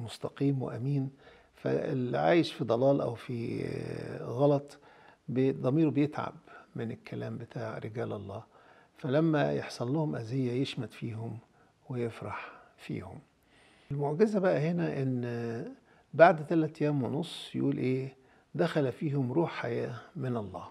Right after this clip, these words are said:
ده العدد حداشر. آه، الناس اللي ق-،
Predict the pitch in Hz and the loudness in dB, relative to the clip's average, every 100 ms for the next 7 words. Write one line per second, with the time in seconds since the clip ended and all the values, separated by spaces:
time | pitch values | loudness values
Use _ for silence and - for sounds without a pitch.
0 | - _ 135 123 123 117 - - 92 - | -20 _ -6 -4 -4 -6 -8 -10 -10 -10
1 | - - - _ _ _ _ _ _ - | -12 -14 -18 _ _ _ _ _ _ -20
2 | - - - _ _ _ _ _ _ _ | -20 -20 -20 _ _ _ _ _ _ _
3 | _ _ _ _ _ _ 147 135 135 135 | _ _ _ _ _ _ 2 4 4 0
4 | 131 131 127 131 131 139 - - - 160 | 0 -2 -2 -4 -4 -4 -4 -6 -6 -8
5 | 127 - 165 170 160 165 185 240 180 156 | -8 -8 -6 -2 -2 0 2 2 2 2
6 | - | 2